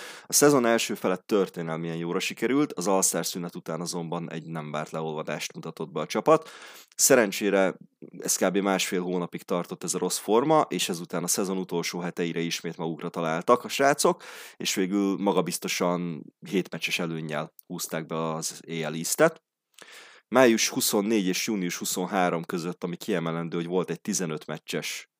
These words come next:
hazai, ö, győzelmi szériánk. Ez ezerkilencszázhatvanegy óta a leghosszabb ilyen széria volt.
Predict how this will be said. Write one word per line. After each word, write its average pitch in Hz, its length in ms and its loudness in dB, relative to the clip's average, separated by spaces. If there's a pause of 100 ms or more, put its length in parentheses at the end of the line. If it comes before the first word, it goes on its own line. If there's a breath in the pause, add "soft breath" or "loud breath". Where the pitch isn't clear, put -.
(120)
hazai, 78 500 -6 (120)
ö, 82 220 -4
győzelmi 82 400 -4
szériánk. 104 680 4 (340 loud breath)
Ez 92 160 -2
ezerkilencszázhatvanegy 85 1300 0
óta 80 400 -6
a 80 100 -6
leghosszabb - 680 -4 (240)
ilyen 78 480 -8 (140)
széria 90 460 -2
volt. 139 340 4